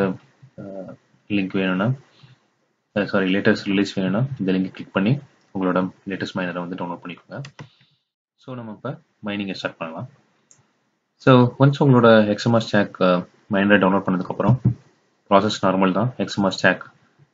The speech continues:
அஹ், இ எக்ஸ் சி run பண்ணுங்க. So, first கொஸ்டின் zero. So,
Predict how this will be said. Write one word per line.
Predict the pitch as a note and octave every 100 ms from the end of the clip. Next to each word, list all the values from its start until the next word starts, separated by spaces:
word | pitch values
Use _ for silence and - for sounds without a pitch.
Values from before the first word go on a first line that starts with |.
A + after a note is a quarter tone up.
| _ _ -
அஹ், | F#2 -
இ | -
எக்ஸ் | G2+ -
சி | G2
run | F2+
பண்ணுங்க. | F2+ F#2 F2 A#2 C#3 _ _ - _ _ - _ _ _ _ _ _ _ _ _ _ _ _ _ _ _ _ - - _ _ _ _ _ _ _ _ _
So, | _ G#2
first | - F#2+ -
கொஸ்டின் | - F#2 G#2+ A#2 - _ _ _ _ _ _ - -
zero. | - G2 F#2+ B2+ - _ _ - C#3 C#3+ _ _ _ _ _ _ _ -
So, | -